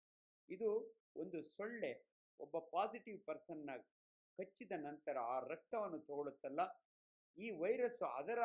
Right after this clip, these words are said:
ಗಟ್ಟೊಳಗೆ ಹೋಗಿ ಮಲ್ಟಿಪ್ಲೈ ಆಗುತ್ತೆ, ಮೆಚ್ಯೂರ್ ಆಗುತ್ತೆ,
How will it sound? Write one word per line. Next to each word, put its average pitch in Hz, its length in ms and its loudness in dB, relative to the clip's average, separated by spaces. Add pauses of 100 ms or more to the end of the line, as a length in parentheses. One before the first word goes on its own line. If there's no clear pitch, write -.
(340)
ಗಟ್ಟೊಳಗೆ 208 480 2
ಹೋಗಿ 151 260 2
ಮಲ್ಟಿಪ್ಲೈ 143 640 -2
ಆಗುತ್ತೆ, 120 460 -6
ಮೆಚ್ಯೂರ್ 143 480 -4
ಆಗುತ್ತೆ, 117 540 -2